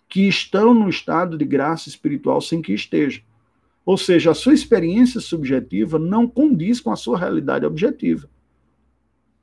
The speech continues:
"Senhor, Senhor", né? Diz o Senhor Jesus concluindo o Sermão da Montanha, de que muitos naquele dia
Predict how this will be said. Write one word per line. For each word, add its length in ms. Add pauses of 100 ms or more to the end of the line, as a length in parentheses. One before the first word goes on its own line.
(720)
"Senhor, 560
Senhor", 720 (1080)
né? 360 (360)
Diz 720
o 360
Senhor 320
Jesus 400
concluindo 800 (1500)
o 60
Sermão 380
da 80
Montanha, 460
de 80
que 120
muitos 540
naquele 400
dia 500